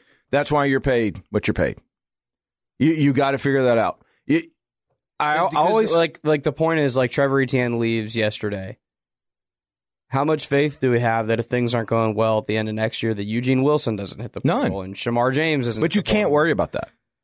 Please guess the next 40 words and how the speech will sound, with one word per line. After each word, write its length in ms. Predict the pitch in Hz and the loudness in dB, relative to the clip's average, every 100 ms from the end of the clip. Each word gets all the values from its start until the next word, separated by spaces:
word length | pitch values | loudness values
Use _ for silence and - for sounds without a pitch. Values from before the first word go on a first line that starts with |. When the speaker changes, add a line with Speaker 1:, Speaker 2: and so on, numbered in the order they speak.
| _ _ _ - | _ _ _ -2
Speaker 2:
I, 200 | 151 175 | 0 0
I 40 | |
don't 80 | 196 | 0
disagree, 520 | 175 135 120 170 220 | 0 0 0 2 2
but 300 | 147 135 - _ _ _ | 0 -2 -4 _ _ _
you 140 | 127 123 | -4 -2
kinda 240 | 165 135 | -2 -2
have 260 | 139 214 - | -2 -2 0
to 120 | 143 | 0
when 80 | 147 | 0
Speaker 1:
I, 40 | |
Speaker 2:
it 40 | 156 | 0
Speaker 1:
I, 60 | 160 | 0
Speaker 2:
comes 140 | 165 | 2
Speaker 1:
you, 60 | 170 | 2
Speaker 2:
time. 300 | 165 214 208 | 2 2 2
Speaker 1:
well, 100 | 156 | 2
you 120 | 156 | 0
can't. 320 | - 202 110 - _ | 0 -2 -2 -10 _
You, 180 | 123 147 | 2 2
you 220 | 139 143 | 2 2
really 300 | 139 165 151 | 2 2 0
can't. 300 | 143 95 - | -2 -2 0
You, 160 | 131 | 0
it, 260 | - 131 123 | 2 2 2
and 180 | 131 120 | 2 2
this 200 | 123 123 | 0 0
is 260 | 107 - - | -2 -4 -2
not 280 | 120 135 | -2 0
coach 260 | - 160 - | 0 0 -2
speak. 460 | - 95 85 - _ - | -4 -2 -2 -4 _ -2
I 60 | |
think 260 | 101 107 - | 0 0 -2
athletes 720 | 110 110 110 104 101 - - | -2 -2 0 2 0 -2 -4
would 260 | 104 110 98 - | 0 0 2 0
agree 320 | 107 110 107 | 0 0 2
with 160 | 104 101 | 2 2
me 140 | 98 | 2
on 160 | 92 87 | 2 2
this. 340 | 85 80 - | 2 0 -4